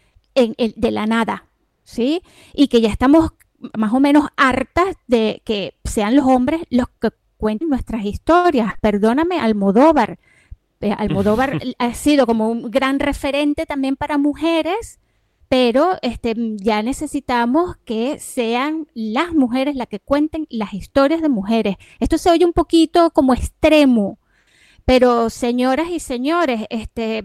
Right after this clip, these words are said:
Speaker 1: estamos en pleno dos mil veintiuno con una presencia de, de mujeres paupérrima. Eh, los, las, las, las, las escuelas de cine llegan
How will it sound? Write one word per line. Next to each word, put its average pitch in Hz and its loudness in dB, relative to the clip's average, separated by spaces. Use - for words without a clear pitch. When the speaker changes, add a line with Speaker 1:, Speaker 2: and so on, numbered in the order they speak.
Speaker 1:
estamos 269 -4
en 277 -6
pleno 311 0
dos 285 0
mil 285 0
veintiuno 320 -2
con 240 4
una 294 2
presencia 277 -2
de, 208 -6
de 214 -4
mujeres 220 -6
paupérrima. 254 0
Eh, 233 -4
los, 226 0
las, 233 -2
las, 226 -4
las, 208 -4
las 226 -4
escuelas 262 0
de 277 -4
cine 269 -2
llegan 262 2